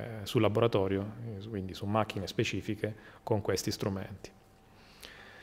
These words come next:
Ecco, eh, io mi fermerei qui, potremmo andare avanti ovviamente per, per ore, però ecco, mm, volevo soltanto darvi un po' di, eh, sapore di quello che può essere poi l'utilizzo finale di questi strumenti,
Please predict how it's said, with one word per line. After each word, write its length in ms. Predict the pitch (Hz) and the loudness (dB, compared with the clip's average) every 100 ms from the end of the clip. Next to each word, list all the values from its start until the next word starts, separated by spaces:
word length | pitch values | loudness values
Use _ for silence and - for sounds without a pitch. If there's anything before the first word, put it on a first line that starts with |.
| - - - | -20 -20 6
Ecco, 720 | 185 175 170 165 160 143 139 | 8 12 12 12 8 8 8
eh, 60 | 139 | 8
io 100 | 147 | 10
mi 140 | 143 | 10
fermerei 500 | 139 135 135 139 127 | 10 10 10 10 8
qui, 280 | - 131 120 | 6 4 4
potremmo 580 | 131 120 120 123 123 120 | 0 -2 4 8 8 8
andare 260 | 117 117 | 10 10
avanti 440 | 113 110 110 104 107 | 12 10 8 6 4
ovviamente 500 | 101 110 107 101 107 | 6 6 4 4 4
per, 480 | 110 104 107 101 101 | 6 6 6 4 6
per 160 | 110 | 8
ore, 400 | 104 98 98 110 - | 8 6 4 0 4
però 400 | 127 123 117 139 | 10 12 10 4
ecco, 380 | 107 117 113 - | 2 2 2 -2
mm, 680 | 131 127 120 113 120 120 127 | -6 -4 -4 -4 -4 -4 -4
volevo 380 | 113 131 135 123 | 6 12 12 12
soltanto 520 | - 117 139 131 131 | 10 10 10 10 10
darvi 300 | 127 127 120 | 12 10 10
un 180 | 117 113 | 6 8
po' 160 | 135 123 | 10 10
di, 320 | 120 120 120 - - - - | 8 6 4 -4 -10 -10 6
eh, 600 | 120 113 110 104 101 98 - | 10 12 10 8 6 4 2
sapore 680 | - 127 160 143 123 117 101 | 8 10 12 12 12 10 6
di 120 | 117 | 4
quello 220 | 110 120 | 10 10
che 140 | 113 107 | 10 8
può 180 | - 110 | 6 6
essere 380 | 110 123 107 | 6 6 4
poi 420 | 104 110 107 101 101 | 8 10 10 8 6
l'utilizzo 500 | 104 110 110 104 104 | 4 6 4 4 2
finale 380 | 117 107 101 | 4 4 4
di 120 | 101 98 | 2 2
questi 280 | 101 - | 0 0
strumenti, 720 | 113 156 123 110 110 135 123 | 0 4 6 6 4 2 0